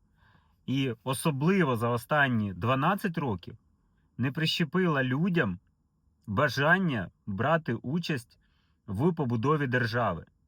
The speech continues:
Тобто ми постійно говоримо, що українець господар,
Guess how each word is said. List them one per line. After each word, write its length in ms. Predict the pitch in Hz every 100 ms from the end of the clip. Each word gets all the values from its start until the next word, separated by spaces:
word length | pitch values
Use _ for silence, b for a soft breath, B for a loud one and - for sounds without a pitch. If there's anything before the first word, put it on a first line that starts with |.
| _ _ _ _
Тобто 260 | - 101 120
ми 180 | 156 190
постійно 560 | 175 - 196 196 151
говоримо, 640 | 117 120 139 190 202 120 87
що 440 | - 139 135 95 _ _ _ _ _ _ _ _ _ _ b b b b -
українець 580 | 104 151 165 190 156 90
господар, 680 | 127 - 139 139 117 104